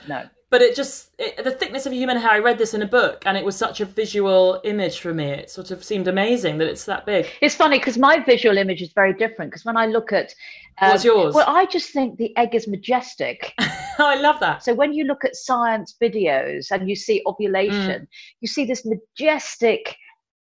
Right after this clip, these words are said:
Speaker 1: egg floating out and then all the sperm trying to get in there, these tiny little things. And I, I think there is
Speaker 2: Yeah.
Speaker 1: something majestic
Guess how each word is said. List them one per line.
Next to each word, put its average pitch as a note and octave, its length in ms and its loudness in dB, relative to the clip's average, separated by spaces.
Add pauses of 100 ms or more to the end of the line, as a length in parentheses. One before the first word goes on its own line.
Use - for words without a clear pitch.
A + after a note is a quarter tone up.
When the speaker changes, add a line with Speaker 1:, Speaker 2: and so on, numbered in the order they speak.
(240)
Speaker 1:
egg G#3+ 420 6
floating A3+ 600 2
out F3+ 340 2
and G#3 100 -2
then G#3 160 0
all B3+ 160 4
the A#3 140 2
sperm G3+ 800 0
trying F3+ 160 -6
to F3+ 80 -4
get F3+ 160 -2
in F#3 160 -4
there, B2 280 -6
these D#3+ 260 -12 (260)
tiny G3+ 300 2
little E3 240 -4
things. D3 460 -4
And F3 180 -2 (320)
I, D4+ 180 2
I D4 80 0
think D#4 200 -6
there C#4 120 4
is - 80 6
Speaker 2:
Yeah. E3+ 60 4
Speaker 1:
something G3 180 -2
majestic D#3+ 420 -6